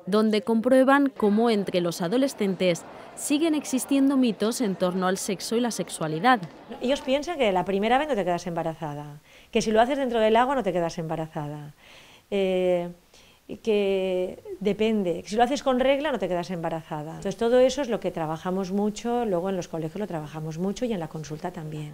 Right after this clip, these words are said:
Speaker 1: Hacen especial hincapié en el uso del preservativo como método anticonceptivo para prevenir embarazos no deseados y enfermedades de transmisión sexual. La píldora poscoital,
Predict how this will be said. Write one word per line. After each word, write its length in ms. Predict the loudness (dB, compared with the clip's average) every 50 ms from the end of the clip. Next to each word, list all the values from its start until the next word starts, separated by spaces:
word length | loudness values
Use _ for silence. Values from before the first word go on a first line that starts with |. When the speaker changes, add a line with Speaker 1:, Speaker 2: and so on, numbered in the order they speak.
| -16 -6 0
Speaker 1:
Hacen 380 | 4 4 4 6 4 4 4 4
especial 480 | 2 2 0 0 2 4 4 4 4
hincapié 560 | 4 2 2 2 0 2 4 4 4 6 6
en 80 | 4 4
el 160 | 2 2 2
uso 240 | 0 0 0 0 0
del 180 | 0 0 0 0
preservativo 840 | -2 -2 -2 -2 -2 -2 -2 -2 -2 -2 0 2 2 4 4 4 4
como 240 | 4 2 2 2 2
método 360 | 0 0 0 2 2 2 4
anticonceptivo 1000 | 2 2 0 -2 -2 -2 -2 -4 -4 -4 -6 -4 0 2 2 4 6 4 4 2 -2 -12 -20 -20 -20 -20 -14 -2 2
para 200 | 4 6 6 6
prevenir 400 | 4 4 6 6 6 6 6 6
embarazos 560 | 6 6 4 4 4 2 2 2 2 2 4
no 180 | 4 4 4 2
deseados 680 | 0 -2 0 2 4 4 4 4 2 2 0 0 -4 -6 0
y 140 | 2 4 4
enfermedades 760 | 2 2 0 0 0 2 2 2 2 2 2 2 2 2 2
de 120 | 2 0
transmisión 680 | 2 2 0 0 0 0 -2 -4 -4 -2 -2 -2 -2 -2
sexual. 600 | -4 -6 -8 -8 -4 2 4 6 6 6 4 0 -4 -14 -20 -20 _ _ _
La 200 | 0 2 2 2
píldora 460 | 2 4 4 4 6 6 4 4 4
poscoital, 840 | 2 0 -2 -2 0 2 4 4 4 4 4 6 6 6 4 2